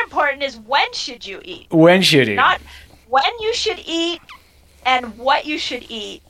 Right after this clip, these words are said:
Speaker 2: Mm-hmm.
Speaker 1: should be v-, e-, of equal imp-, importance.
Speaker 2: And I'm just thinking, 'cause I'm a breathwork instructor, I love breathwork, but there's one technique within, uh, pranayama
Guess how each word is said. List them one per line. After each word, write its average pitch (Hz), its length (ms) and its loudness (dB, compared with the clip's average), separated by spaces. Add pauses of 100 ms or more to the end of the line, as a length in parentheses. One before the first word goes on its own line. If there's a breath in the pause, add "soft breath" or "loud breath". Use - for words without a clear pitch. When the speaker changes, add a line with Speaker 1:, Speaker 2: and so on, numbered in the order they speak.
(120)
Speaker 2:
Mm-hmm. 131 300 -4
Speaker 1:
should - 340 -8
be 220 420 -10 (320)
v-, - 540 -8
e-, - 80 0 (100)
of 240 220 -4
equal 302 420 -2
imp-, - 300 -8
importance. - 720 -12 (760 loud breath)
Speaker 2:
And 139 200 2
I'm 180 160 4
just 208 200 2
thinking, 143 360 2
'cause 131 240 4
I'm 127 200 4
a 127 240 6
breathwork 117 440 0
instructor, 117 640 0
I 110 100 4
love 110 340 0
breathwork, 104 680 -2 (340 loud breath)
but 127 140 2
there's 135 200 4
one 156 220 0
technique 131 420 -2
within, 117 420 -2
uh, 110 600 -2 (220)
pranayama 113 840 0